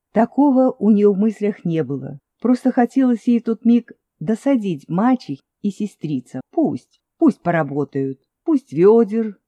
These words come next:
двадцать воды из колодца вытянут, пусть раз десять слазят в погреб, пусть дров натаскают, пусть печку истопят,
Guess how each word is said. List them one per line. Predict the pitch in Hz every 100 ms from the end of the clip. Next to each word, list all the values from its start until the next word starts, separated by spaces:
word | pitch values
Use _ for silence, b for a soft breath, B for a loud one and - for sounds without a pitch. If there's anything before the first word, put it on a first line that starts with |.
| _ -
двадцать | 220 226 214 - 214
воды | 208 214 196
из | 208
колодца | - 208 202 202 - 202
вытянут, | 185 196 208 185 190 - _ -
пусть | 311 269
раз | 240 240
десять | 196 254 233 214
слазят | - 220 247 170 -
в | -
погреб, | 196 220 208 190 196 - _
пусть | - 349 143
дров | 160 226 262
натаскают, | 240 240 233 - 220 220 220 233
пусть | - 339 _
печку | 175 214 240 - 208 220
истопят, | - 220 208 202 196